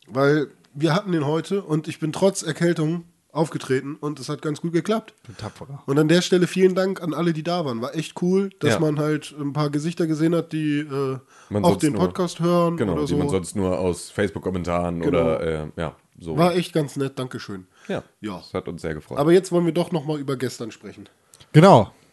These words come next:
Speaker 2: Und, äh, gestern war ein Tag wie kein anderer, denn es war der Mittwoch, der erste Tag der Gamescom.
Speaker 1: Ja,
Speaker 2: Der
Speaker 1: aber
Speaker 2: offizielle.
Speaker 1: war, war entspannt für mich an
Speaker 2: Ja,
Speaker 1: sich.
Speaker 2: war's?
Speaker 1: Also ich hab viel gesehen, aber es war halt nicht so rappelvoll wie heute. Also heute hat mir echt einen Arschtritt gegeben.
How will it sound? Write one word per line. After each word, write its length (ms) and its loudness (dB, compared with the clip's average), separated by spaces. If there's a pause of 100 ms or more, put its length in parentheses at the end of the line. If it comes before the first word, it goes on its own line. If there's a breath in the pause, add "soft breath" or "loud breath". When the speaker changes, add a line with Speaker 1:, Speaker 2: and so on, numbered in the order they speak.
Speaker 2:
Und, 380 6 (100)
äh, 140 6
gestern 560 2
war 320 2
ein 100 -4
Tag 220 2
wie 100 -4
kein 220 -6
anderer, 340 -4
denn 180 -10
es 120 -16
war 120 -4
der 300 -2
Mittwoch, 380 -6
der 160 -6
erste 240 -10
Tag 180 -6
der 160 -4
Gamescom. 400 -8
Speaker 1:
Ja, 60 -18 (400)
Speaker 2:
Der 140 6
Speaker 1:
aber 160 6
Speaker 2:
offizielle. 260 4
Speaker 1:
war, 80 -12
war 240 -4
entspannt 580 -4 (140)
für 160 -10
mich 320 -4
an 40 -6
Speaker 2:
Ja, 120 2
Speaker 1:
sich. 80 2
Speaker 2:
war's? 300 -2 (540 soft breath)
Speaker 1:
Also 220 0
ich 80 0
hab 120 0
viel 180 -2
gesehen, 360 4
aber 480 0
es 140 -10
war 140 0
halt 100 -2
nicht 160 -6
so 80 -6
rappelvoll 460 -4
wie 80 -4
heute. 260 -2
Also 220 -6
heute 180 -4
hat 80 -6
mir 120 -8
echt 200 -10
einen 80 -8
Arschtritt 320 -12
gegeben. 400 -10